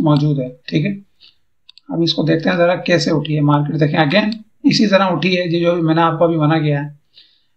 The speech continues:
अ, Euro यूएसडी में, कि मार्केट जब भी इस तरह उठे आपने area remove कर देना है।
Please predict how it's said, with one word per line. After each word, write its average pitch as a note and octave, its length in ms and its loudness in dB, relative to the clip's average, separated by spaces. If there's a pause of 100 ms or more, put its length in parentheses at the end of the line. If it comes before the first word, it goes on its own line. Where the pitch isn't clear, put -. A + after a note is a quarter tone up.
(120)
अ, C#3 160 2
Euro D3+ 260 2
यूएसडी D#3 360 2
में, D3+ 120 0
कि D#3+ 80 -2
मार्केट D3 340 0
जब F3 180 -2
भी G#3+ 80 2
इस G#3+ 140 0
तरह F#3 120 0
उठे D#3+ 200 0
आपने D#3+ 440 0
area D3+ 240 0
remove D3 240 0
कर C3 220 -6
देना C3 180 -6
है। B2 60 -18